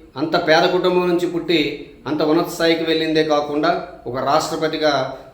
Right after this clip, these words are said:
దేశానికి పనిచేశారు, సైంటిస్ట్గా ఎన్నో సేవలు చేశారు. అలాగే నేడు ప్రధానమంత్రిగా ఉన్నటువంటి నరేంద్ర మోదీ గారు కూడా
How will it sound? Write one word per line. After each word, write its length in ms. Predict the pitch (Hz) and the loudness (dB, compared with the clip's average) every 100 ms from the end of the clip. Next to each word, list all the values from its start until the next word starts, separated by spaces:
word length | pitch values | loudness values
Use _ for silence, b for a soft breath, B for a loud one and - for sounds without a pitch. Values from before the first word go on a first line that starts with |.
| 117 | -6
దేశానికి 400 | 143 147 143 139 | -4 -2 -2 -4
పనిచేశారు, 600 | 139 139 139 139 131 139 | -6 -4 -4 -4 -6 -6
సైంటిస్ట్గా 540 | 131 139 147 147 147 147 | -2 -2 -2 -4 -2 -2
ఎన్నో 280 | 131 139 135 | -2 -4 -4
సేవలు 420 | 127 120 123 117 | -2 -2 -2 -4
చేశారు. 340 | 110 104 92 90 - - - - - - - - | -6 -8 -12 -14 -20 -20 -20 -20 -20 -20 -18 -2
అలాగే 640 | 151 180 175 156 160 - - - - - _ _ 131 | 2 4 6 4 2 -6 -16 -20 -20 -20 _ _ 0
నేడు 240 | 160 170 | 4 4
ప్రధానమంత్రిగా 760 | 156 151 180 175 170 175 170 | 4 4 4 4 2 2 2
ఉన్నటువంటి 760 | 165 160 156 156 151 156 135 127 | 2 0 -2 0 0 0 -2 -2
నరేంద్ర 300 | 143 160 165 | 0 2 2
మోదీ 300 | 151 147 151 | 2 2 0
గారు 180 | 151 143 | 0 0
కూడా 380 | 139 139 151 | -2 -4 -6